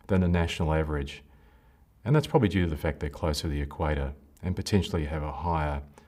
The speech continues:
U V sun exposure. The majority of cases do occur on sun-exposed skin, including the head and neck, with estimates probably from around about fifty-five to eighty percent.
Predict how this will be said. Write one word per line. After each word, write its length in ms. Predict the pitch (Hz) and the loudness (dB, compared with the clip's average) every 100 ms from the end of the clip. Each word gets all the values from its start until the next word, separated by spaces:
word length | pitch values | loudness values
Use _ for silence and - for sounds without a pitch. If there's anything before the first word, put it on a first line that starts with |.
| _ - | _ -4
U 180 | 85 80 | 0 0
V 180 | 80 76 | 0 -2
sun 280 | - 76 | -2 -2
exposure. 680 | 69 - - 73 73 71 65 - _ _ _ - _ _ _ _ _ _ _ _ _ _ _ - | -4 -6 -6 -4 -2 -4 -8 -12 _ _ _ -20 _ _ _ _ _ _ _ _ _ _ _ -6
The 60 | |
majority 400 | 92 90 139 160 | -2 6 8 8
of 60 | 90 | 6
cases 440 | - 95 87 92 | 4 4 4 0
do 180 | 80 113 | 2 4
occur 340 | 104 - 95 87 | 4 4 4 4
on 180 | 80 | 2
sun-exposed 760 | 78 - 95 82 - - 78 76 | -2 2 2 2 0 0 0 0
skin, 480 | - 120 87 73 - | -2 2 2 0 -6
including 460 | - 101 110 107 92 | -10 -2 2 4 4
the 60 | 80 | 2
head 120 | 85 | 0
and 140 | 80 | 2
neck, 320 | 87 92 - - _ _ _ _ | 2 0 -4 -20 _ _ _ _
with 160 | - 98 | -4 0
estimates 440 | 95 - 85 78 | 0 0 -2 -2
probably 380 | - - 90 82 | -6 -4 0 0
from 260 | 76 82 78 | 0 -4 -4
around 160 | 71 | -4
about 160 | 71 - | -6 -6
fifty-five 680 | - 73 71 - 73 69 69 | -10 -10 -12 -10 -8 -8 -8
to 180 | - | -10
eighty 140 | 73 71 | -8 -8
percent. 500 | 71 - 76 71 | -10 -10 -8 -8